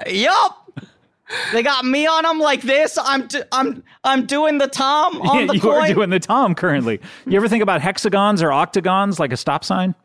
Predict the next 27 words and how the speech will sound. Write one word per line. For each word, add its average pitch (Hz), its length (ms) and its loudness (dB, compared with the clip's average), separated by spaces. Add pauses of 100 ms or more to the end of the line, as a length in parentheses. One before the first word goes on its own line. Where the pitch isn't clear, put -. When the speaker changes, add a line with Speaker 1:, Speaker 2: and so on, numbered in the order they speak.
(160)
Speaker 1:
Never. 180 520 -2 (240)
Never, 233 560 0
never. 202 500 -2
That's 226 300 -2
no, 233 320 2
there's 220 320 0
no 294 180 2
market 285 480 0
for 190 160 -6
that. 160 240 0
Skint 302 360 -4
coin, 302 260 0
the 262 80 0
entire 302 380 0
point 302 340 0
is 254 180 -6 (220)
you, 233 100 0 (220)
you - 80 0
put - 280 -2
the 320 60 -4
Skint - 460 -6
coins 339 320 0
in 302 80 -4
your 311 100 -2
pocket. 302 560 0
No 269 200 0
passwords, 359 920 -2